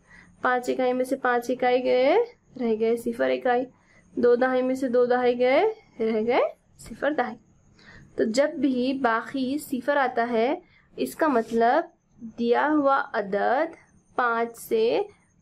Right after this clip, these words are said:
पूरी तरह तकसीम होता है और इसका जवाब आता है पन्द्रह। ठीक है, तो ये हो गई हमारी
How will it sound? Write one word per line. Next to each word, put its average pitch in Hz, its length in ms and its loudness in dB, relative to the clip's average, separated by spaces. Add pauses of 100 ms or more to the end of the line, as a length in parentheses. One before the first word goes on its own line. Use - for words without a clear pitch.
(140)
पूरी 285 400 2
तरह 247 400 0 (120)
तकसीम 277 760 0
होता 247 320 2
है 240 220 -6 (1400)
और 226 480 0
इसका 247 300 -2
जवाब 220 500 2
आता 208 300 -4
है 277 360 2 (420)
पन्द्रह। 208 960 -2 (4000)
ठीक 311 340 2
है, 320 220 2 (420)
तो 262 40 0
ये 262 220 2
हो 254 140 4
गई 240 100 4
हमारी 240 440 2